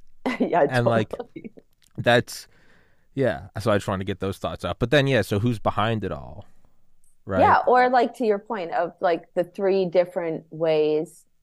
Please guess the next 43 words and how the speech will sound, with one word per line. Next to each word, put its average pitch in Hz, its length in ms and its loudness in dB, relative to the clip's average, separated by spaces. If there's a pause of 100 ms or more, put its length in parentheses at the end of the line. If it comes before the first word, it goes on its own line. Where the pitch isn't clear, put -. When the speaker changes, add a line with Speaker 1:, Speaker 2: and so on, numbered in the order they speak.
(180)
Speaker 1:
choose 185 260 -6
your 180 180 0
ending, 156 600 -4 (560)
you 220 140 2
know, 233 180 0
that 208 300 0 (220)
also 226 340 0
kinda 330 260 -8
goes 170 380 -2
to 170 340 -2
the 160 100 -2
type 170 300 -6
of 160 120 -14
people 185 360 -4
we 131 160 -4
are, - 240 -6
right? 165 320 0 (340)
Speaker 2:
Yeah. 95 160 -4
Speaker 1:
Or 170 640 2 (100)
do 185 120 -10
you 170 80 -2
co-, - 260 -6 (160)
I - 40 -8
mean, 180 280 -2 (100)
I 190 120 4
do 240 640 0
believe, 151 440 0 (320)
like, 254 120 0
I 269 60 4
remember 330 320 2
when 208 160 0
this 185 180 -2
first 190 300 -2
was 180 140 -10
happening 190 560 -6
and 160 120 -6
I 151 100 0
was 156 120 -2
having 165 220 -2
a 180 60 -8
conversation 165 600 -4
with 160 140 -8
some, 156 200 -10